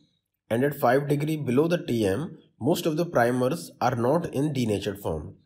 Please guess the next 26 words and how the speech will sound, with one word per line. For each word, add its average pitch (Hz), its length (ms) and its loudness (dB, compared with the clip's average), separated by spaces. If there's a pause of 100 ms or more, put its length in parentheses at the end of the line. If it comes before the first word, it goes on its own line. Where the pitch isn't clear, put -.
(300)
but 135 240 0
have 165 260 0
annealed 151 300 2
to 151 80 0
the 147 100 -2
template, 107 640 0 (640)
so - 220 -6
that 127 240 0
polymerization 123 760 0
can 135 160 -2
occur. 87 280 -8 (1500)
Next 127 300 -2
is 143 140 0
the 143 120 0
G 120 240 -2
C 160 260 0
at 147 220 2 (240)
three 127 200 2
prime 123 280 2
end. 165 220 -4 (760)
Three 143 160 4
prime 156 280 4
end 139 160 2
of 151 140 0
the 160 60 -2
primer 127 600 0